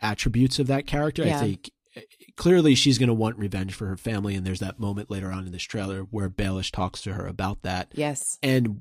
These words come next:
Speaker 1: we would expect that, you know, having lost her mother, having lost, uh, Robb, and having lost, well, going back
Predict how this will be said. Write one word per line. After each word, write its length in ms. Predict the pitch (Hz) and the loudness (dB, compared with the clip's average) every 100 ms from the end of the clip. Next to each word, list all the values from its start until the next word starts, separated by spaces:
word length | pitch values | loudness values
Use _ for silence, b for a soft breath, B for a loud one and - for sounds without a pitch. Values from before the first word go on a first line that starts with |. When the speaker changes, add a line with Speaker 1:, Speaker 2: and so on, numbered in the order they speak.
| 123 | 6
Speaker 1:
we 100 | 131 | 6
would 140 | 131 | 8
expect 540 | 127 - - 131 - - | 4 -2 -4 -4 -4 -4
that, 280 | 98 98 | -4 -4
you 80 | 110 | -8
know, 60 | 98 | -4
having 300 | 107 113 107 | -2 0 0
lost 380 | 101 110 120 - | 0 0 0 -2
her 60 | |
mother, 340 | 110 101 98 104 | 0 0 0 -2
having 280 | 101 95 95 | -2 -4 -4
lost, 500 | 98 98 101 - - b b b b b _ _ | -4 -2 -2 -6 -10 b b b b b _ _
uh, 160 | 95 90 | -10 -8
Robb, 540 | 90 101 107 104 123 - - | 0 4 4 4 2 -2 -8
and 240 | 104 101 | -6 -4
having 300 | 98 110 104 98 | -2 0 0 -2
lost, 560 | 104 101 104 - - _ _ _ _ _ - | -2 -2 -2 -6 -10 _ _ _ _ _ -10
well, 200 | 92 87 - | -8 -6 -2
going 240 | 95 92 | -2 -2
back 420 | 92 95 - - | -2 -4 -6 -16